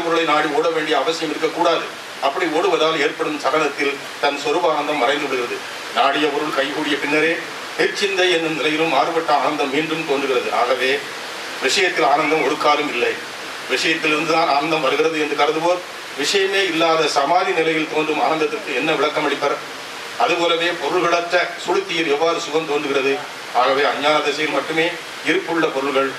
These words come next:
அஞ்ஞான திசையில் அடையப்பட்டதாக கருதும் பிரமையில் நிவர்த்தியாகும் பொழுது தோன்றுவதாகிய விஷய சுகம் என்றும் மாறாத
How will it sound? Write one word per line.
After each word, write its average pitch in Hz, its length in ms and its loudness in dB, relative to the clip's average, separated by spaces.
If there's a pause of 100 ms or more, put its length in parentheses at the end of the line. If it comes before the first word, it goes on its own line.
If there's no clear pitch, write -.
(120)
அஞ்ஞான 165 380 0
திசையில் 156 280 0
அடையப்பட்டதாக 143 640 2
கருதும் 135 300 -2 (440)
பிரமையில் 143 460 2 (160)
நிவர்த்தியாகும் 139 580 2
பொழுது 123 260 0 (420)
தோன்றுவதாகிய 151 680 4 (1000)
விஷய 175 220 4 (100)
சுகம் 151 240 2 (100)
என்றும் - 320 0
மாறாத 156 340 4